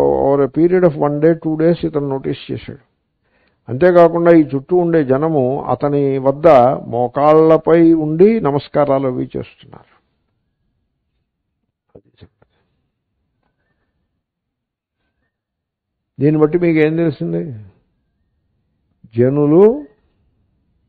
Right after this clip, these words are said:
అజ్ఞానులు, చాలా తేలికగా మోసపోవుటకు సిద్ధముగా ఉన్నారు. మమ్మల్ని వచ్చి మోసం చేయండి, ఇంకా ఎవళ్ళు రాలేదేమిటి, ఎవళ్ళు మోసం చేయలేదేమిటి అన్నట్టుగా.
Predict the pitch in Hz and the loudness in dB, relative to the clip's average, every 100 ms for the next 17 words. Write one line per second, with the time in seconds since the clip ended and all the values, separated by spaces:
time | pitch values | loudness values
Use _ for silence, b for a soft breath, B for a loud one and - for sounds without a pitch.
0 | _ _ _ _ _ _ - 120 120 127 | _ _ _ _ _ _ -12 -10 -8 -8
1 | 120 117 113 113 110 - 113 104 104 _ | -8 -10 -12 -14 -16 -18 -20 -20 -20 _
2 | _ _ _ _ _ _ _ _ _ _ | _ _ _ _ _ _ _ _ _ _
3 | _ _ _ _ _ - 123 143 151 156 | _ _ _ _ _ -2 2 4 6 6
4 | 151 135 143 143 135 131 143 160 170 127 | 4 2 4 0 -2 -2 2 0 0 -4
5 | 127 139 131 120 120 117 113 117 175 - | -4 -6 -4 -6 -6 -8 -10 -8 -10 -10
6 | 117 110 107 104 110 151 165 117 113 107 | -10 -8 -6 -6 -6 -6 -8 -12 -16 -18
7 | _ _ _ _ _ _ _ _ _ _ | _ _ _ _ _ _ _ _ _ _
8 | _ _ 127 151 165 160 147 143 180 160 | _ _ -2 2 4 4 2 2 0 2
9 | 147 170 170 160 165 156 127 151 165 131 | 2 0 2 2 2 2 2 2 0 0
10 | 151 151 135 151 156 135 139 160 156 156 | 4 4 4 0 2 2 2 2 2 0
11 | 156 156 139 147 151 135 135 147 156 151 | 2 2 2 2 0 -2 -4 -2 0 0
12 | 147 147 143 139 135 139 135 127 123 120 | 2 2 2 0 0 -4 -4 -6 -10 -12
13 | - _ 127 110 127 180 220 | -14 _ -12 -8 -8 -8 -12